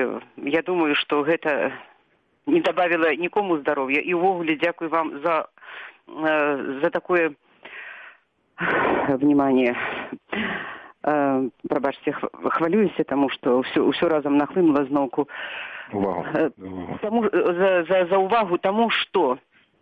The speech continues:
Speaker 1: т-, такі стан, якім апынуліся мы, е-, апынаюцца шмат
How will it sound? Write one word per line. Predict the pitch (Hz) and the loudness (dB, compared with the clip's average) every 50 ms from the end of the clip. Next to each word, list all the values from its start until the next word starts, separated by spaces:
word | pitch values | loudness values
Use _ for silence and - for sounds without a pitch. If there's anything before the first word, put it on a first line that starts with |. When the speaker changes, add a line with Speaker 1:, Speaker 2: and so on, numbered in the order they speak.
| _ _ _ _ _ _ _ _ - - - - - - _ | _ _ _ _ _ _ _ _ -18 -16 -16 -18 -20 -10 _
Speaker 1:
т-, | - 175 - | -8 -8 -2
такі | - 196 190 - 254 247 - | 0 -2 0 2 0 0 0
стан, | - 202 180 160 135 | 2 0 0 2 2
якім | 139 151 156 156 - - 185 180 | 2 2 2 2 0 0 0 0
апынуліся | 170 - 180 180 175 165 160 165 - - 185 185 | 0 0 0 2 4 4 4 2 2 0 0 0
мы, | 202 226 240 233 | 2 2 2 2
е-, | 190 151 156 160 156 190 | 2 0 0 0 2 0
апынаюцца | 180 - 180 - - 202 202 208 208 202 196 - - - 190 180 156 160 | 0 0 0 -2 -2 0 0 2 2 0 0 -2 -2 0 0 0 0 0
шмат | - - 202 202 196 - | -2 0 0 0 -2 -2